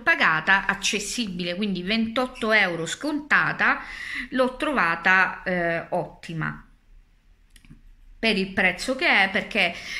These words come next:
ti offre un trucco da tutti i giorni. Avete un rossetto nude, potete vedere qui il tono caldo che ho utilizzato, bronzato, eh, on the go ci mettete un rossetto nude bello importante e il trucco da giorno è fatto.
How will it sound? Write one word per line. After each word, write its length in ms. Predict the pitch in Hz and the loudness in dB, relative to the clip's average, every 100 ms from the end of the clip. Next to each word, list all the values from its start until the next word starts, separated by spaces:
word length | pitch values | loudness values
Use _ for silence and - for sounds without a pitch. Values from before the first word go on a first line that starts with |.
| - | -10
ti 120 | - | -2
offre 260 | 240 226 214 | -2 0 0
un 160 | 220 220 | 0 0
trucco 320 | 294 294 277 | -4 -2 0
da 80 | 220 | 0
tutti 300 | 220 220 220 | -2 -10 -8
i 80 | |
giorni. 640 | 185 185 160 160 165 165 156 | -4 -2 -2 -4 -4 -6 -4
Avete 460 | - 180 202 202 196 | 0 2 2 0 0
un 240 | 190 196 | 0 -4
rossetto 640 | 196 202 - 277 285 - 269 | -4 -2 0 0 0 -2 2
nude, 680 | 254 254 220 180 170 165 - - - | 2 4 2 0 -2 -2 -6 -12 -12
potete 360 | - 208 240 240 | -6 -2 2 4
vedere 360 | 226 233 226 226 | 6 6 4 4
qui 360 | 277 269 190 | 4 4 4
il 140 | 196 185 | 0 0
tono 260 | 233 226 | 0 0
caldo 380 | 202 196 190 190 | 2 0 2 -2
che 80 | 196 | -4
ho 20 | |
utilizzato, 640 | 196 208 196 185 196 180 180 | -4 -4 -4 0 0 0 -4
bronzato, 920 | 190 294 339 277 202 170 240 339 339 - - 262 | -4 -4 0 2 2 2 0 -2 -6 -12 -10 -10
eh, 640 | - 196 190 180 175 156 - | -2 2 4 6 4 2 -2
on 260 | - 226 233 | 0 2 4
the 120 | 311 | 4
go 320 | 247 208 190 | 4 2 2
ci 180 | 190 - | 0 0
mettete 380 | 240 240 262 247 | 0 0 -2 -2
un 100 | 202 | -4
rossetto 640 | 202 208 - 240 226 - 196 | -4 -4 0 0 0 -2 0
nude 520 | 214 233 196 180 175 | 0 0 -2 -2 -2
bello 400 | 180 226 202 196 | 4 4 4 2
importante 1000 | 240 330 349 - 185 156 170 - 220 226 | -2 -2 -6 0 2 2 0 -2 -2 0
e 80 | 196 | -2
il 120 | 202 | -2
trucco 440 | 202 226 220 - 196 | -4 -4 -6 -4 -4
da 180 | 233 202 | -2 -2
giorno 640 | 185 175 170 175 170 - | -2 -2 -2 -4 -6 -6
è 80 | 160 | -8
fatto. 720 | - - 147 147 - 175 | -6 -4 -4 -6 -6 -6